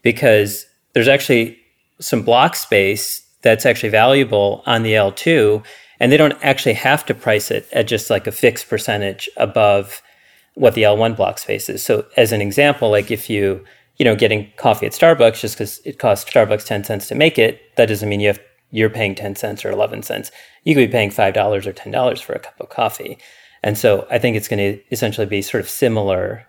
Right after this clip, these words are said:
in the L two block space. I think you guys have a pretty famous, uh, saying, right, which is, "Blockchains sell block space,"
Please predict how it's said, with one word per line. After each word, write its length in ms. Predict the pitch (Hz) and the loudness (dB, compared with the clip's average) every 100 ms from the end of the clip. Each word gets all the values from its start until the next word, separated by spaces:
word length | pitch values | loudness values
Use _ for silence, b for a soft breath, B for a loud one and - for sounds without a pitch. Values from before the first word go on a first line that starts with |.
| - | -8
in 180 | 113 104 | -4 -2
the 120 | 101 | 0
L 140 | 92 | 0
two 180 | 92 107 | -2 -8
block 260 | 98 98 101 | -4 -4 -6
space. 400 | - - - - B B B | -8 -8 -8 -16 B B B
I 60 | 147 | 4
think 180 | 151 | 4
you 80 | 147 | 4
guys 220 | 180 143 | 6 4
have 160 | 135 110 | 4 0
a 80 | 104 | -2
pretty 320 | - - 113 | -6 -2 -2
famous, 640 | 107 113 104 104 101 - | 0 0 0 -2 -4 -6
uh, 120 | - - - | -4 -4 -6
saying, 380 | - 113 101 104 | -2 0 0 2
right, 180 | 120 | 2
which 180 | 143 113 | 0 -4
is, 100 | 117 | -6
"Blockchains 500 | - 110 110 110 107 | 0 0 0 -6 -6
sell 140 | - 107 | -6 -2
block 240 | 120 - | -2 -2
space," 380 | - - - | -10 -12 -12